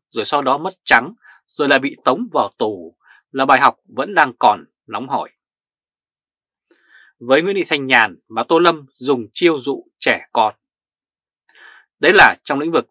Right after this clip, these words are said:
đầu tư kinh tế, còn trong lĩnh vực chính trị quốc phòng thì Đảng Cộng sản càng lộ rõ nguyên hình là kẻ nói một đường, làm một nẻo. Người sắc sảo, người dám chơi với Cộng sản như bà Nguyễn Thị Thanh Nhàn, ắt bà phải hiểu rõ bản chất của Cộng sản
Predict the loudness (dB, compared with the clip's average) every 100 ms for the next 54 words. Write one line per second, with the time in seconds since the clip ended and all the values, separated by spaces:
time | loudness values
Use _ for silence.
0 | -8 -4 -4 -4 -6 -6 -8 -4 -4 -4
1 | -10 _ _ _ -2 0 0 -4 -4 -6
2 | _ -10 -6 -6 -6 -4 -4 2 2 2
3 | -10 _ -2 -2 -2 -6 -2 -2 -4 _
4 | 2 2 0 -8 -2 0 -2 -4 -8 -6
5 | -8 -8 _ _ -20 _ -4 4 4 4
6 | 0 -2 -10 -14 -4 -4 -2 -6 -4 -4
7 | -4 -10 _ -6 0 2 0 -10 -12 -12
8 | -12 _ _ _ _ _ _ _ _ _
9 | _ _ -4 -2 0 -2 4 4 2 -6
10 | -10 -6 -4 -6 0 2 2 -2 -6 -4
11 | 0 0 -4 -8 2 2 2 -8 -10 -8
12 | -6 -4 -4 -6 -20 _ -20 _ _ 0
13 | 0 4 4 4 0 -8 -8 -8 -6 -2
14 | -2 -2 2 2 2 -8 -8 -8 -10 -4
15 | -2 -2